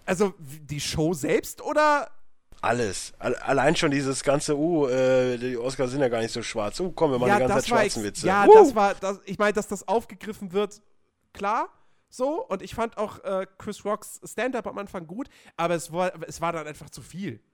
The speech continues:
Speaker 1: Es
Speaker 2: Ja.
Speaker 1: war zu viel, dass sie auf dieses Thema eingegangen
Speaker 2: Ja, wo
Speaker 1: sind.
Speaker 2: die, wo die, die Leute dann am Kino befragt haben, so, dann hab ich, da hab ich ausgemacht und
Speaker 1: Ja,
Speaker 2: gelöscht. Da, da
Speaker 1: das,
Speaker 2: war
Speaker 1: das,
Speaker 2: vorbei.
Speaker 1: das hätte alles nicht sein müssen. Aber ich fand die Verleihung an sich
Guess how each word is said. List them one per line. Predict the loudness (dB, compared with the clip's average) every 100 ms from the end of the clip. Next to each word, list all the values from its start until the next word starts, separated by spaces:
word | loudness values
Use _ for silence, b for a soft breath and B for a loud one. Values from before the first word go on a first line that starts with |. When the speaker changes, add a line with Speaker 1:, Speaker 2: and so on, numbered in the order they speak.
| _ _ _ _ _
Speaker 1:
Es | -6 -2
Speaker 2:
Ja. | 0
Speaker 1:
war | 0 -6
zu | -12 -6 -6
viel, | -6 -8 -4 -4 -6 -10
dass | -16 -12
sie | -10
auf | -10
dieses | -14 -18 -16
Thema | -12 -12 -12
eingegangen | -14 -12 -6 -4
Speaker 2:
Ja, | -2
wo | -2
Speaker 1:
sind. | -2
Speaker 2:
die, | -2 -2
wo |
die, | -2 -2
die | 0 0 2
Leute | 2 0 0
dann | -2
am | -2 -4
Kino | -4 -4
befragt | -4 -4 -4 -2 -2
haben, | -2 -2 -4
so, | -4
dann | -4 -4
hab | -6
ich, | -6 -8
da |
hab | -6
ich | -8 -10 -12
ausgemacht | -10 -10 -8 -8 -8
und | -8
Speaker 1:
Ja, | -6 -6 -6
Speaker 2:
gelöscht. | -6 -10 -12
Da, | -10
da | -6 -6
Speaker 1:
das, | -6
Speaker 2:
war |
Speaker 1:
das, | -8
Speaker 2:
vorbei. | -8 -6 -6
Speaker 1:
das | -6
hätte | -8 -10 -8
alles | -6 -6 -10 -14
nicht | -14 -12
sein | -10 -10 -10
müssen. | -14 -16 -12
Aber | -8 -8
ich | -6
fand | -10 -10 _ _ _
die | -18
Verleihung | -10 -6 -6 -6
an | -12
sich | -14